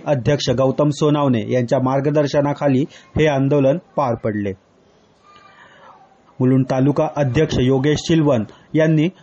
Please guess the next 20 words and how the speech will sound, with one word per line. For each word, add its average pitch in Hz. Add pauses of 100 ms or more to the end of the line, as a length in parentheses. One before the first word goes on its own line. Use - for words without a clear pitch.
(120)
मु-, 175
मुलुंडच्या 185
विविध 156
मार्गांवर 143 (340)
जे 147
खड्डे 147
होते 143 (140)
ते 165
बुजवत 139 (160)
हे 160 (120)
आंदोलन 120
केले. 113 (1000)
या 135 (100)
आंदोलनात 147 (880)
मुंबई 170
महानगरपालिकेच्या 156
विरोधात 135
घोषणाबाजीही 127
करण्यात 113
आली. 104